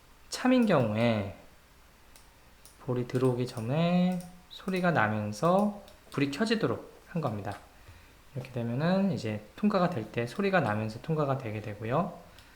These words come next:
음, 다음으로 해야 될 부분은 어, 이제 우리가 이제 계속 볼이 떨어지면은 이렇게 볼이 숫자가 줄지 않습니까? 그래서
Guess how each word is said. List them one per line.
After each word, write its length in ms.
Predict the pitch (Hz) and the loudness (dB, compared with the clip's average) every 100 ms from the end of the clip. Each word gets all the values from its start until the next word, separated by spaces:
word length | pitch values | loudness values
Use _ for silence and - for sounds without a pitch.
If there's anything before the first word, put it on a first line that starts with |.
| - - - - - - | -20 -20 -20 -20 -18 -12
음, 300 | 104 101 104 | -10 -8 -8
다음으로 360 | - 123 135 139 | 2 4 4 4
해야 140 | 170 | 4
될 180 | 165 - | 2 0
부분은 600 | 120 110 147 165 98 - - - - - - - | -4 -2 0 0 -2 -10 -20 -20 -20 -20 -20 -12
어, 180 | 110 107 - | -8 -6 -6
이제 360 | 123 127 - - - - - | 0 0 -2 -8 -20 -18 -6
우리가 240 | 135 139 | 0 2
이제 600 | 131 135 131 127 123 123 - 190 - | 4 4 4 4 0 -4 -8 -12 -2
계속 260 | - 156 160 | 2 4 4
볼이 240 | 147 156 | 6 6
떨어지면은 840 | 220 247 254 233 180 147 147 104 98 - | 8 8 6 4 4 4 0 -2 -8 -14
이렇게 280 | - 127 120 | -6 -4 0
볼이 220 | - 147 | 4 4
숫자가 360 | 143 - 220 208 | 2 2 4 4
줄지 240 | - 127 | 4 4
않습니까? 540 | 165 165 107 - 165 - | 4 2 -4 -2 -2 -2
그래서 540 | 113 147 170 180 - | -2 2 4 2 -4